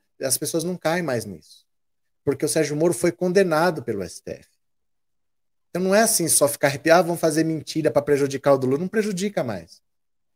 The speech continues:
Você entende? Isso perdeu o efeito. Por isso que o Lula não para de subir.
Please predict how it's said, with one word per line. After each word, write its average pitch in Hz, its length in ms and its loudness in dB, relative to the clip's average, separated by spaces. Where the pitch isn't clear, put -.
Você 135 80 -4
entende? 151 240 2
Isso - 240 -2
perdeu 175 480 4
o 170 60 2
efeito. - 520 -4
Por 156 160 -2
isso 190 220 -2
que - 80 -8
o 208 60 2
Lula 156 260 2
não 131 180 -6
para 123 240 0
de - 80 -8
subir. 95 380 -10